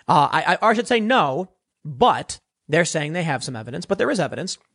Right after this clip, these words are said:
There are irregularities. There are weird mathematical anomalies. And it doesn't matter whether you think it's right or I think it's right. What matters is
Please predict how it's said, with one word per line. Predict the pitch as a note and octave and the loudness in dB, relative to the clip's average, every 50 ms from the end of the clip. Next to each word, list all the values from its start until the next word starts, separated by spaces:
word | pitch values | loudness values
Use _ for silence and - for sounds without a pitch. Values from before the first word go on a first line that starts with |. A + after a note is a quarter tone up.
| _ _ _ | _ _ _
There | E3 E3+ F3+ | 2 4 6
are | G#3 A#3+ A#3 | 6 4 4
irregularities. | G#3 F#3+ E3+ C#3+ C#3+ C#3+ B2+ B2 A#2 A#2 C3+ F3 F#3+ E3 | 2 0 0 -2 -2 -4 -4 -4 -4 -4 -4 -4 -4 -4
There | - D#3 - | -4 -2 2
are | D#3+ G3+ A3 | 2 2 2
weird | F#3+ F#3 F3+ D#3+ C#3 | 2 0 -2 -4 -4
mathematical | C#3+ C3+ - D3 C3 C3+ - C#3 | -8 -8 -8 -8 -10 -8 -10 -10
anomalies. | A#2+ A2 G#2+ G#2+ A#2 D3 F3+ G3+ - - _ - - - - - - - | -8 -8 -8 -6 -6 -6 -6 -6 -8 -10 _ -20 -20 -20 -20 -20 -4 0
And | - G3+ | 2 4
it | |
doesn't | G#3+ A#3+ G3+ A#3 G#3 | 4 4 4 2 2
matter | A3+ A#3+ B3+ B3 G#3 | 2 4 4 4 4
whether | G#3+ G#3 G3+ F#3+ - | 4 2 0 -2 -4
you | D#3+ D3+ E3+ A3+ C4 | -4 -2 0 0 0
think | A#3+ - A#3 A#3 | 0 -2 -2 -2
it's | A3 A3 - - | -2 -2 0 2
right | F3+ F3 F3 | 4 4 4
or | E3+ E3 D3 | 4 4 4
I | E3+ F#3+ | 4 2
think | F#3 - F#3 E3 | 2 0 -2 -4
it's | E3 - - | -4 -2 -2
right. | D#3 D3 | -2 0
What | D3 D3 D3 | 0 0 2
matters | F#3 G#3+ A3 G3+ E3+ C#3 | 4 4 4 2 0 -2
is | D3+ C#3+ C#3 C3+ - | -2 -4 -4 -6 -8